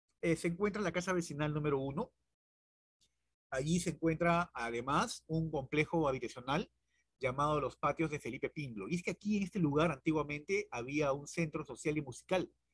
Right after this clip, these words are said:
llamado Felipe Pinglo Alba, ¿no? Bien sabemos que Felipe Pinglo nació en Barrios Altos, lo recuerda más en esa zona, pero en Monserrate tuvo su centro social y musical y quedó justamente en este lugar. Aquí en la esquina,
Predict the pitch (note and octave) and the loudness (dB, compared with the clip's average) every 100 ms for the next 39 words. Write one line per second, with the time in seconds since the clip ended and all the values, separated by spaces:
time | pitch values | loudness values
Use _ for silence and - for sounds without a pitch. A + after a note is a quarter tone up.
0 | _ _ _ B2+ B2 D3 D3 C3+ C#3 D3 | _ _ _ -4 0 0 0 -2 -4 -4
1 | D3 D3 C3+ C3 C3 F2+ - _ _ - | -6 -2 2 4 4 0 -12 _ _ -8
2 | F#3+ F3 E3+ E3+ C#3+ D#3+ D3+ A2+ C#3 C#3+ | -4 4 4 6 2 2 0 -4 -4 -2
3 | D3+ C#3 D#3+ - _ _ _ - B2 - | -2 0 -2 -2 _ _ _ -4 -4 -2
4 | C3 B2+ B2 B2 F#3 F#3 E3+ C#3 C#3+ D3 | 0 2 0 0 4 6 6 4 2 2
5 | D3 A#2 G#2+ - C#3 B2 B2 B2+ A2+ B2 | 0 -4 -6 -2 0 0 -4 -8 -10 -10
6 | C3 - G3 E3 D3+ E3 _ _ _ - | -6 2 4 4 0 -4 _ _ _ 6
7 | A#3+ G#3+ E3+ D3 C#3 C#3+ D#3+ E3 A#3+ - | 8 8 4 2 2 4 4 4 -2 -6
8 | - E3 E3 G3+ C3 - D3 D#3 - C#3+ | 4 8 8 6 -2 0 0 0 -4 -4
9 | C#3 B2 G#2+ G#2+ G2+ - A#2 - C3 D3 | -4 -4 -8 -6 -6 -6 -12 -4 0 2
10 | E3+ E3+ C#3+ D#3 E3 C3+ B2+ - A#2+ A2 | 2 0 0 0 0 -2 -2 -4 -4 -4
11 | G2 F#2+ - _ _ _ _ C#3+ G#3 A#3+ | -4 -8 -18 _ _ _ _ -4 0 2
12 | G#3 D#3 - F#3 C#3+ F3 | 4 2 2 0 2 0